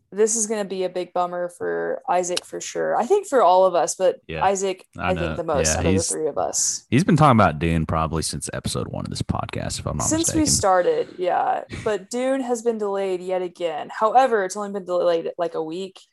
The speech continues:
Speaker 2: Yeah.
Speaker 1: So it's still coming out in October. It's just not coming out as soon as we would have hoped.
Speaker 2: Right, and it got pushed into that October twenty-second weekend with, like,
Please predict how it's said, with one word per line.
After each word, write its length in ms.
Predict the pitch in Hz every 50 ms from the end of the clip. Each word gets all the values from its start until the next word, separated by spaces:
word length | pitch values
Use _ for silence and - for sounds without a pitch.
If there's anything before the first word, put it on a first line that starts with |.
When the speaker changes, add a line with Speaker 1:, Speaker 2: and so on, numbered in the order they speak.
| _ -
Speaker 2:
Yeah. 200 | - - - -
Speaker 1:
So 100 | - - 220
it's 120 | 208 -
still 140 | - 277 277
coming 180 | 269 262 240 233
out 100 | 220 202
in 60 | 190
October. 580 | 185 - - - - 185 180 170 165 165 156 151
It's 140 | 170 - -
just 160 | 190 180 - 185
not 360 | 180 175 170 165 160 - - - - - _ _ _ _ _ _ _ _ _ _ _ _ _ _ _ _ _ _ _ _ _ _ _ _ _ _ _ -
coming 200 | 240 202 185 180
out 160 | 170 - -
as 300 | - 170 170 170 170 -
soon 300 | - - 185 165 165 160
as 420 | - - 180 185 185 - - - - -
we 140 | 180 175 170
would 220 | - - 180 170
have 160 | 156 165 165 -
hoped. 580 | - - - - - - _ - - - - _ _ _ _ _
Speaker 2:
Right, 400 | - 101 113 127 131 127 110 98
and 100 | 101 113
it 60 | 123 127
got 240 | 147 160 147 135
pushed 320 | - 143 135 123 - - - - -
into 340 | 107 107 - - 123 117 104
that 300 | 107 104 95 90 87 - - _ _ -
October 640 | 104 - - - 117 113 104 113 110 104 101 98 92
twenty-second 760 | - - 117 110 104 98 87 - - 104 98 95 104 104 101
weekend 380 | 101 101 - 107 101 101 95
with, 140 | 92 82 -
like, 320 | 87 85 85 82 80 78